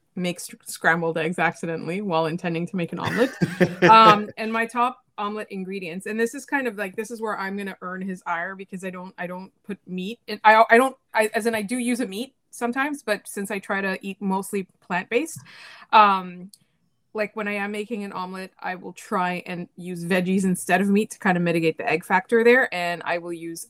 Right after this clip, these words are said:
Speaker 1: onions. I will use green peppers. I don't like green peppers except in an omelet, and mushrooms.
Speaker 2: I do love mushrooms. I, that's apparently a controversial opinion, but we're, if we get into food opinions, this show's gonna be seven hours long, and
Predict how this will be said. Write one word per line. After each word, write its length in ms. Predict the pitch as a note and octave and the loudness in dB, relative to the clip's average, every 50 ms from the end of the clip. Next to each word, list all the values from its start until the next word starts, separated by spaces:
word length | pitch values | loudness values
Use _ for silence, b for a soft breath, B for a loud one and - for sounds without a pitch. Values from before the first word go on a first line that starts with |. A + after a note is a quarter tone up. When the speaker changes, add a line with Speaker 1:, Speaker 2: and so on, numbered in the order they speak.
| _ | _
Speaker 1:
onions. 720 | - F#3 F#3+ G#3+ B3 D#4+ F#4 G4+ G#4+ G#4+ - - - - - _ _ _ _ _ _ _ _ - | -4 -2 0 0 -2 -2 -4 -6 -10 -12 -12 -14 -16 -18 -20 _ _ _ _ _ _ _ _ -4
I 60 | F#3 | -2
will 100 | F3+ F3 | -2 -2
use 240 | E3+ E3+ E3+ F#3+ D#3+ | -2 -2 -4 -4 -6
green 380 | - - G3 A3 A#3+ C#4+ E4 D#4 | -2 0 0 2 2 2 0 4
peppers. 340 | - A#3+ A3+ - A#3+ B3 - | 4 4 6 6 6 4 4
I 100 | G3+ G#3+ | 2 2
don't 140 | A#3+ C4 A#3+ | 2 2 2
like 180 | C4+ B3+ A#3 | 0 0 0
green 200 | - C4 C4+ C4+ | -2 -2 -4 -2
peppers 320 | B3+ B3 A3+ - C4 A#3 G3+ | -2 -2 0 0 0 -2 -2
except 800 | G3 - - - - - B3+ D4 F4+ - _ _ - - - _ _ _ _ _ _ _ _ _ | -4 -6 -10 -12 -4 0 2 2 2 0 _ _ -18 -18 -18 _ _ _ _ _ _ _ _ _
in 100 | - A3 | -2 0
an 100 | A3+ G#3+ - | 0 -2 -2
omelet, 640 | - G3 G3+ G#3 A3 C4 F#4 G4+ - - - - - _ _ _ _ _ _ _ _ _ _ _ _ - - - _ _ | -2 -2 -2 0 0 -2 -4 -6 -8 -10 -16 -20 -20 _ _ _ _ _ _ _ _ _ _ _ _ -20 -20 -20 _ _
and 320 | - G#3+ G3 G3 F#3+ F3+ | 0 2 2 2 0 -2
mushrooms. 760 | E3+ - - - - - - - - _ A#3 - - - - _ _ _ _ b b b b b b b b - | -4 -8 -12 -16 -20 -20 -20 -20 -20 _ -20 -20 -20 -20 -20 _ _ _ _ b b b b b b b b -4
Speaker 2:
I 100 | C3 B2+ | -4 -2
do 160 | A#2+ C3 C3 | 0 0 0
love 220 | A#2 A2+ G#2+ G2+ | 0 0 -2 -2
mushrooms. 560 | G#2 G2 G2+ G2 - - G#2 G2+ G2+ F#2+ - - - | -2 -4 -4 -4 -6 -6 -8 -8 -8 -10 -12 -4 2
I, 320 | C3+ C#3 D3 D#3 D3+ D3 - - C#3 A#2+ | 4 6 6 6 4 2 -2 -8 -4 2
that's 280 | B2+ E3 F#3+ G3+ - | 4 4 4 4 4
apparently 420 | - - - G3 G#3+ B3 A#3 A3 G3 | 0 4 4 4 4 6 4 4 2
a 60 | D#3 | 4
controversial 600 | - E3 D#3 D#3+ D#3 D#3+ C#3+ D#3 D#3 D#3 - D3 | 6 4 4 4 4 0 0 0 0 0 0 -2
opinion, 500 | C3 - C#3+ C3+ C#3 D3+ E3+ F3+ F3+ F3 F3+ | 0 0 -2 -2 -2 -2 -2 -4 -4 -2 2
but 340 | C#3 B2 A#2 A#2 A#2 - B2+ | 4 4 4 4 2 -2 -4
we're, 140 | B2 C3 | -4 -4
if 200 | C3+ - D3+ C3+ | -2 -2 -2 0
we 100 | C3+ D3 | 0 2
get 160 | C#3+ D3+ E3+ F3 | 2 2 2 2
into 160 | D#3+ D3 C#3+ | 0 -2 -4
food 200 | - C#3 C3 C3+ | -4 -2 -2 -2
opinions, 480 | C#3+ - D#3+ D3+ D3+ D#3 D#3+ D#3 D3+ | -2 0 -2 0 0 0 -2 -4 -4
this 140 | - C3 B2 | -4 -6 -6
show's 280 | - - B2+ A#2 A#2 A#2 | -4 -4 -4 -4 -2 -2
gonna 140 | C3+ C3 B2 | -4 -4 -2
be 120 | A#2+ A#2 | -4 -4
seven 340 | A#2 - - A#2 A2 A2+ A2+ | -4 -4 -4 -2 -2 0 0
hours 320 | A2 A2 G#2+ G#2+ G2+ - | 0 0 -2 -4 -6 -6
long, 380 | A2 G#2+ G2+ G#2+ A2 B2 C3+ C3+ | -4 0 2 2 2 2 0 -2
and 420 | - A2+ A2 A2 A2 G#2+ G#2+ G2+ | -4 -4 -2 -2 -2 -4 -6 -8